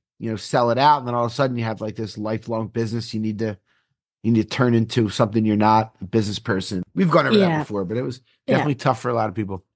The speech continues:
Speaker 1: Uh, did you see, speaking of purchases and all that, the Lazy Lions was, uh,
Speaker 2: Oh, yeah. They
Speaker 1: was
Speaker 2: were
Speaker 1: purchased?
Speaker 2: purchased, new
Speaker 1: Yep.
Speaker 2: ownership.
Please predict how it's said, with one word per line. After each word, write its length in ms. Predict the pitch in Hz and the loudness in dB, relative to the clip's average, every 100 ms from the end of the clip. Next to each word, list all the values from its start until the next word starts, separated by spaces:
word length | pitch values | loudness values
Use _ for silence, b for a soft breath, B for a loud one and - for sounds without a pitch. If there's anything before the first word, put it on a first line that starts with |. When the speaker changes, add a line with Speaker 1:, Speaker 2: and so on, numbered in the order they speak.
| _ | _
Speaker 1:
Uh, 220 | - 131 | 2 2
did 200 | 135 147 | 4 0
you 80 | 165 | 2
see, 200 | 196 220 | 0 2
speaking 500 | 170 - 190 165 170 | 0 0 -2 0 2
of 360 | 165 160 127 - | 4 4 0 -4
purchases 440 | - 170 180 170 | 0 0 0 -2
and 120 | 180 175 | 0 2
all 140 | 170 | 4
that, 220 | 180 185 | 4 2
the 100 | 160 | 0
Lazy 340 | 135 147 147 143 | 0 0 0 0
Lions 560 | 139 143 156 165 156 | 2 2 2 -2 -6
was, 400 | 170 165 165 156 | -4 -2 -2 -4
uh, 300 | 170 170 170 165 _ _ _ | -4 -4 -4 -8 _ _ _
Speaker 2:
Oh, 360 | 214 214 226 233 | -2 4 6 6
yeah. 580 | 208 196 190 208 202 180 | 6 6 6 6 6 4
They 240 | 185 190 | 4 4
Speaker 1:
was 60 | 185 185 | 2 2
Speaker 2:
were 120 | 185 180 | 2 2
Speaker 1:
purchased? 340 | 170 185 180 | 2 0 0
Speaker 2:
purchased, 360 | 202 180 - - | 0 0 -2 -2
new 160 | 170 | 2
Speaker 1:
Yep. 80 | 175 | 4
Speaker 2:
ownership. 640 | 175 180 190 - 160 151 | 4 2 0 0 -2 -2